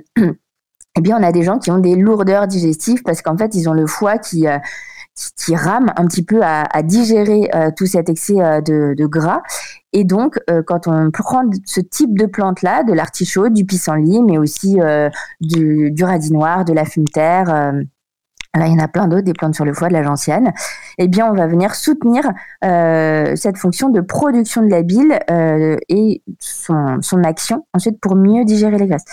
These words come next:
Et puis, du coup, on a une action de drainage du foie. En fait, ça va permettre de drainer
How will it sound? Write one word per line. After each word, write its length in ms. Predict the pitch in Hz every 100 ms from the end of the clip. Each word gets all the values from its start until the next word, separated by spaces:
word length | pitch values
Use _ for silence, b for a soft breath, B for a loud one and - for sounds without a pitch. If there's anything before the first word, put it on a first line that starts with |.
| B B B
Et 140 | 180
puis, 160 | 180 247
du 120 | 226
coup, 160 | 190 262
on 100 | 240
a 40 |
une 140 | 190 170
action 240 | 180 254
de 140 | 214
drainage 680 | 175 190 208 233 220 220 175 165
du 160 | 160
foie. 380 | 160 - 254 339
En 40 | 190
fait, 200 | 202 190
ça 80 |
va 100 | 170
permettre 340 | 160 165 180 180
de 140 | 170
drainer 460 | 160 180 208 208